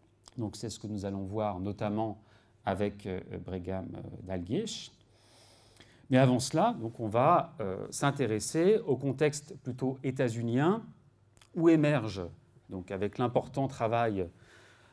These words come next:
euh, notamment dans son livre de deux mille, deux mille dix,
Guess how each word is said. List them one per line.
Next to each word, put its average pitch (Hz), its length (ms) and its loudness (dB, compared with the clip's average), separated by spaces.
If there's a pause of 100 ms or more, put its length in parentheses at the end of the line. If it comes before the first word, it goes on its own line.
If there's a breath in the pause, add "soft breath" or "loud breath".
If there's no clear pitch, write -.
(120)
euh, 90 100 -4
notamment 110 420 -2
dans 101 140 -6
son 98 480 -8
livre 113 440 -4
de 90 140 -6
deux 104 140 -4
mille, 117 220 -2 (540)
deux 120 120 0
mille 113 260 -2
dix, 139 540 -6